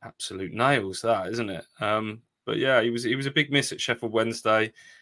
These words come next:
That was exactly the sort of game that they needed him for. And, um, it's a blow 'cause he was,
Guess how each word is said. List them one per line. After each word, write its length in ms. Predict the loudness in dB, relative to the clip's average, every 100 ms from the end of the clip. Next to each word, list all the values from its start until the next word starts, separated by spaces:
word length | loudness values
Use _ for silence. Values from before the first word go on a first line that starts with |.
| _
That 120 | -6 -4
was 120 | -4
exactly 400 | 2 2 2 -6
the 100 | -4
sort 220 | -2 -2
of 60 | 2
game 180 | 2 2
that 80 | 0
they 140 | 0
needed 320 | 2 0 0
him 140 | -4 -6
for. 440 | -2 2 4 2
And, 180 | 0 0
um, 320 | 0 0 -10 _ _ _ -12
it's 120 | -8
a 40 |
blow 280 | 2 4 4
'cause 160 | 0 -6
he 100 | -2
was, 340 | -2 -2 -8